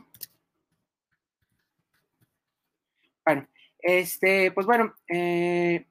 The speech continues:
pues vamos a comenzar. Antes que nada, pues me gustaría anunciar los teléfonos, darles los teléfonos por si quieren comunicarse como,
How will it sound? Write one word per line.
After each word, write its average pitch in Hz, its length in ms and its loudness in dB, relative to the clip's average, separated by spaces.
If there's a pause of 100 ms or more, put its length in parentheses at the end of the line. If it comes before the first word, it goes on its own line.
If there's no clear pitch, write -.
pues 190 140 -6
vamos 277 220 0
a 269 80 0
comenzar. 220 520 0 (340)
Antes 220 320 -6
que 214 100 -4
nada, 233 400 2
pues 175 140 -6
me 156 140 -4
gustaría 175 540 0
anunciar 165 640 -2
los 160 260 -6
teléfonos, 214 520 -4
darles 180 220 0
los 175 160 -8
teléfonos 202 420 -4
por 170 140 -8
si 165 140 -12
quieren 208 340 -4 (380)
comunicarse 170 640 -2
como, 170 360 -2